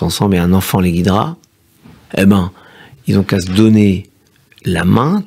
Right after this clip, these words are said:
tous les chefs spirituels, et un enfant lit un psaume devant. Ah, bonne idée. Et quel psaume ? Qu'il est bon et agréable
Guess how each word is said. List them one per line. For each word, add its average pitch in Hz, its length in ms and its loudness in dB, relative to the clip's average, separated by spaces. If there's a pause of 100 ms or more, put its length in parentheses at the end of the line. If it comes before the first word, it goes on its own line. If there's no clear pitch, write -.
(160)
tous - 140 -2
les 98 140 0
chefs - 240 0
spirituels, - 680 -2
et - 160 -2
un 101 200 2
enfant 120 400 0
lit 110 200 2
un 104 100 2
psaume 110 380 0
devant. 107 420 0
Ah, 185 200 0
bonne 175 180 4
idée. 127 400 2
Et - 80 -2
quel 123 220 -2
psaume ? 139 320 0 (1000)
Qu'il 110 200 0
est 113 60 4
bon 110 280 2
et 110 100 0
agréable 104 640 -2